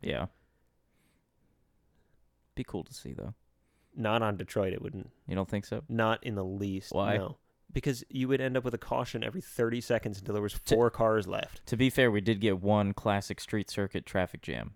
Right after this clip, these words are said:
Speaker 1: in this nascar
Speaker 2: Yeah, we
Speaker 1: race,
Speaker 2: did, yeah.
Speaker 1: which was quite funny.
Speaker 2: Yeah.
Speaker 1: They always are quite funny.
Speaker 2: They, they are, yeah.
Speaker 1: <laughs>
Speaker 2: It's,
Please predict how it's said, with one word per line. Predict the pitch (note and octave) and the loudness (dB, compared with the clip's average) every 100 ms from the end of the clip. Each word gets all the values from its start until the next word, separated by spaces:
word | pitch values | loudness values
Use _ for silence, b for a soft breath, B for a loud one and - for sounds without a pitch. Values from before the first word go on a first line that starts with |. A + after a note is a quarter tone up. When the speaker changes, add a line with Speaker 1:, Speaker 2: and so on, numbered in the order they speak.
| - | -12
Speaker 1:
in | - | -8
this | D#2 - | -8 -8
nascar | - - - | -10 -10 -2
Speaker 2:
Yeah, | C#4+ - | 0 0
we | E3+ | -4
Speaker 1:
race, | - | -6
Speaker 2:
did, | - - | -6 -8
yeah. | F2 - - _ - | -10 -12 -14 _ -14
Speaker 1:
which | - | -12
was | C#2 - | -12 -8
quite | - - | -10 -8
funny. | - A#1+ - - - | -10 -10 -12 -12 -8
Speaker 2:
Yeah. | G2 D#3 - _ _ | -6 -8 -14 _ _
Speaker 1:
They | G2 | 2
always | G2 F2 E2+ | 4 2 -2
are | C#2+ | -4
quite | - C#2 - | -4 -8 -6
funny. | A1 - | -10 -2
Speaker 2:
They, | B2+ C3+ | 2 2
they | - B2 | 2 2
are, | F#2+ F2 - | 2 0 -6
yeah. | - - - | -6 -6 -12
Speaker 1:
<laughs> | - | -8
Speaker 2:
It's, | - B2+ - | -4 -4 -6